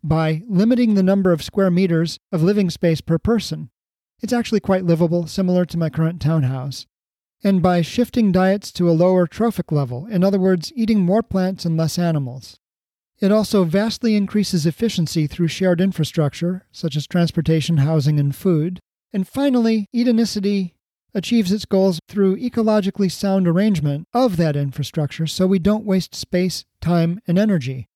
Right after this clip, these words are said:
For details, just visit the show notes and download a copy of the free reference design. Right now, there's thousands of people rich enough to buy a whole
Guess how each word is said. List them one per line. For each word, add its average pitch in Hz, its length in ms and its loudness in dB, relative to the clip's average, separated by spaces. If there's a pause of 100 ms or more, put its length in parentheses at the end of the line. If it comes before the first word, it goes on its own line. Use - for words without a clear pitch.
(100)
For 180 140 0
details, 226 600 0
just 240 160 -6
visit 208 320 0
the 175 80 0
show 190 220 0
notes 156 340 0
and 156 140 0
download 170 340 2
a 156 40 0
copy 160 340 -2
of 151 120 -2
the 143 80 -4
free 160 400 -2
reference 160 380 -2
design. 127 480 -4 (720)
Right 262 220 0
now, 233 260 2
there's 180 260 2
thousands 220 680 -2
of 190 120 -2
people 180 540 -2
rich 196 220 -2
enough 202 280 0
to 175 120 -4
buy 175 200 0
a 170 120 0
whole 220 560 0